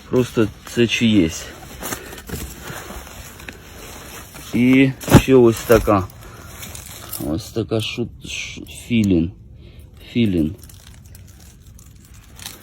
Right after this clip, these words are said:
Дуже багато,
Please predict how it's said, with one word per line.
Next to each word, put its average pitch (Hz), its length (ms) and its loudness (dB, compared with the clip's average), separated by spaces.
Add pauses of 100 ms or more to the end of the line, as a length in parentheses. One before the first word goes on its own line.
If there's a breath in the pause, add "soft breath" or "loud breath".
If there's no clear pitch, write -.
(2250 soft breath)
Дуже 107 380 0
багато, 104 580 0